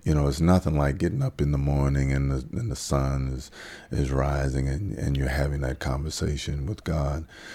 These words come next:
But when you're pastoring a church, having a conversation with God,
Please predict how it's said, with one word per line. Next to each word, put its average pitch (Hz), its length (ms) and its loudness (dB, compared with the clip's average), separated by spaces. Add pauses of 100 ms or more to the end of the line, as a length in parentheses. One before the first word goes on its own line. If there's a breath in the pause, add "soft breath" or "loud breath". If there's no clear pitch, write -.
(200 loud breath)
But 95 80 6
when 87 160 10
you're 78 100 8
pastoring 90 560 6
a 71 40 2
church, 92 420 6
having 82 340 6
a 73 60 2
conversation 73 680 0
with 71 140 -2
God, 78 460 4